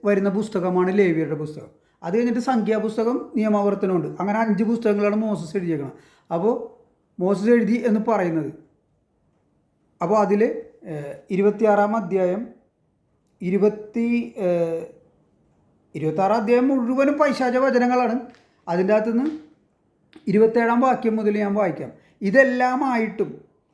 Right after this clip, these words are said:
നിങ്ങൾ എന്നെ അനുസരിക്കാതെ എനിക്കെതിരെ പ്രവർത്തിക്കുകയാണെങ്കിൽ ഞാൻ നിങ്ങൾക്കെതിരെ കോപത്തോടെ പ്രവർത്തിക്കും.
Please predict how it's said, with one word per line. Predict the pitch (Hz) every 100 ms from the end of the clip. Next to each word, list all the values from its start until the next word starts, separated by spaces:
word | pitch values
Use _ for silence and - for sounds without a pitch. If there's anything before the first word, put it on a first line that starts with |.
| _ _
നിങ്ങൾ | 185 208 247
എന്നെ | 254 262
അനുസരിക്കാതെ | 254 233 240 220 226 226 233
എനിക്കെതിരെ | 233 214 233 220 226
പ്രവർത്തിക്കുകയാണെങ്കിൽ | 226 233 208 - 180 196 220 226 196 190 190 170 - - _ _ _ _
ഞാൻ | 180 196 240
നിങ്ങൾക്കെതിരെ | 240 226 233 247 240
കോപത്തോടെ | 247 262 226 208 220 214
പ്രവർത്തിക്കും. | 220 226 196 151 156 143 -